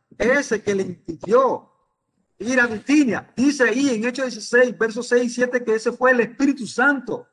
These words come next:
El Espíritu Santo usa la circunstancia para hablarnos. Hay que aprender a escuchar la voz del Espíritu Santo. Si queremos ser fructíferos,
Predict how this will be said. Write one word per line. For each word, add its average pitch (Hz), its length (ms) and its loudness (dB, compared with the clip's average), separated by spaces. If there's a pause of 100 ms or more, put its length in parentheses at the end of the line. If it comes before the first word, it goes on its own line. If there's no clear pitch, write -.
(120)
El 196 160 -2
Espíritu 240 320 -6
Santo 240 460 -2
usa 254 340 -2
la 208 80 -2
circunstancia 190 960 -4 (260)
para 156 240 -6
hablarnos. 165 720 -6 (500)
Hay 180 260 -4
que 180 100 -6
aprender 170 440 -2
a 175 40 0
escuchar 170 400 -4
la 170 80 0
voz 170 160 0
del 170 80 0
Espíritu 170 320 -10
Santo. - 420 -16 (360)
Si - 180 -8
queremos 240 540 -2 (520)
ser 208 480 -6 (140)
fructíferos, - 640 -10